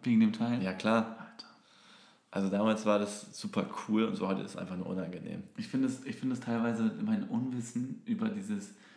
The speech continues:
Speaker 1: Thema.
Speaker 2: Welches Thema? Auto?
Speaker 1: Autos
Speaker 2: Ah, ja,
Speaker 1: im
Speaker 2: ja.
Speaker 1: Allgemeinen. Ich weiß nicht, manche Leute, die wollen dann halt so ein Gespräch aufbauen, da geht's halt so richtig viel um Autos
Speaker 2: Mhm.
Speaker 1: und ich, ich kann mich da gar nicht hineinversetzen. Weißt du, diese ganzen,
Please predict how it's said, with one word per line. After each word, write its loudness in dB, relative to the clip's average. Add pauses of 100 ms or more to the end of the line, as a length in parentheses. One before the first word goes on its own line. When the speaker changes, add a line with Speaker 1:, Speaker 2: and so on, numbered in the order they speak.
(160)
Speaker 1:
Thema. 2 (440)
Speaker 2:
Welches 0
Thema? -6
Auto? 2
Speaker 1:
Autos 4
Speaker 2:
Ah, 6
ja, 8
Speaker 1:
im 6
Speaker 2:
ja. 4
Speaker 1:
Allgemeinen. 6
Ich -12
weiß -6
nicht, 0
manche 0
Leute, -2 (460)
die 6
wollen 4
dann 4
halt -2
so 2
ein 6
Gespräch -2
aufbauen, -2
da 2
geht's 0
halt -2
so -2
richtig -4
viel -2
um 4
Autos -2
Speaker 2:
Mhm. 6
Speaker 1:
und 4
ich, 2
ich -8
kann 0
mich 0
da 2
gar 4
nicht -4
hineinversetzen. -2 (100)
Weißt -2
du, -2
diese 2
ganzen, 2